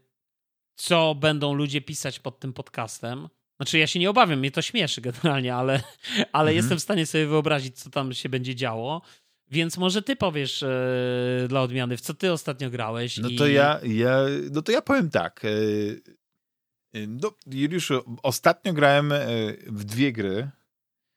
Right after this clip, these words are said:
Speaker 2: Jedną z nich jest, e, no, taki już klasyczny tytuł, bo w-, ma prawie siedem lat.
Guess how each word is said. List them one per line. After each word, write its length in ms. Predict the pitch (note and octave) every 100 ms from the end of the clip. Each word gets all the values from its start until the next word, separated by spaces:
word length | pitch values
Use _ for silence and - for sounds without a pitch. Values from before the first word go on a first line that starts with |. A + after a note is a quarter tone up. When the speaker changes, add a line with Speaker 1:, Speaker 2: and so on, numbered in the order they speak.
| _ _
Speaker 2:
Jedną 460 | G#2+ A2+ C#3 C#3 B2+ A2+ G#2+ G#2+ G#2+
z 100 | G#2
nich 240 | G#2+ A#2+ A2
jest, 540 | A2+ G#2+ - - -
e, 180 | A2 G#2
no, 120 | C#3+ E3+
taki 240 | A#2+ -
już 160 | A2+ -
klasyczny 540 | A2 - E3 - G2+
tytuł, 300 | - G#2+ F#2+
bo 200 | G2+ F#2+
w-, 220 | G2 G2+ -
ma 260 | G2+ F#2+
prawie 440 | - A2 G2+ G#2 G#2 _ _ _ _ _ -
siedem 340 | A#2 A2+ A#2
lat. 300 | D3 G#2+ G2+